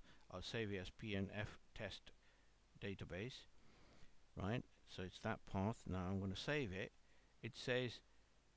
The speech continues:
error because it only supports one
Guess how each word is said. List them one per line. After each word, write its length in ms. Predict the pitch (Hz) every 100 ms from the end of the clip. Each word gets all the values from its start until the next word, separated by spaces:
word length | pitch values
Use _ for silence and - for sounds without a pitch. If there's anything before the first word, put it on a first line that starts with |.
| - - -
error 380 | 117 113 95 95 -
because 380 | 104 - 104 -
it 80 | -
only 220 | 117 120
supports 720 | - - - 101 95 - - 98
one 340 | 110 101 95